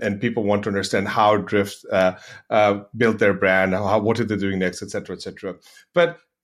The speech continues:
as you s-, speak with V P level folks, right? And, and I, I say at V P level because it's more about the substance than just the title. The title just recognizes the substance in,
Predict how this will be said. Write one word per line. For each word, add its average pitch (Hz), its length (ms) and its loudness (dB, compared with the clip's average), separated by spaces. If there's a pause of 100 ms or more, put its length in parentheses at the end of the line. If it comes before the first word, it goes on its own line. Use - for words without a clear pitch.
as 202 300 0
you 262 100 0
s-, 269 240 -6
speak 156 500 -4
with 120 380 -4
V 117 360 -8
P 139 180 -4
level 117 260 -2
folks, 95 640 -6
right? 98 240 -6
And, 113 140 -4
and 143 140 -6
I, 156 220 4
I 139 120 0
say 208 280 2
at 165 60 0
V 143 160 -2
P 139 100 -4
level 131 240 0
because 123 240 -4
it's 117 260 -10
more 139 280 2
about 123 260 2
the 107 80 -4
substance 117 560 -4
than 113 220 2
just 107 200 -2
the 101 100 -2
title. 107 420 2
The 113 80 -2
title 110 340 2
just 101 220 -4 (240)
recognizes 107 680 0
the 113 100 -6
substance 123 520 -4
in, 127 140 -6